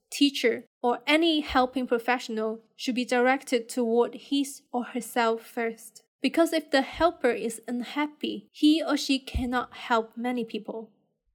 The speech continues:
In the United States, it is rare that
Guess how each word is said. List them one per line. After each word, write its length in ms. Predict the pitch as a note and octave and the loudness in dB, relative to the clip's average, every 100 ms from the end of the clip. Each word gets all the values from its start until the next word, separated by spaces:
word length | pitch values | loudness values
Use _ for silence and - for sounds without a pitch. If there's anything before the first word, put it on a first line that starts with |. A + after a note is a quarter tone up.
| _ _ | _ _
In 140 | B3+ B3 | 0 2
the 80 | |
United 440 | B3+ A#3 A#3+ B3 B3 | 2 2 2 2 0
States, 500 | - C4+ B3+ - - _ | 0 0 0 -4 -14 _
it 60 | C4 | -4
is 180 | B3 A3+ | -4 0
rare 440 | A3 C4+ C#4+ A#3+ | 2 4 4 2
that 220 | A3+ A#3 | 2 -2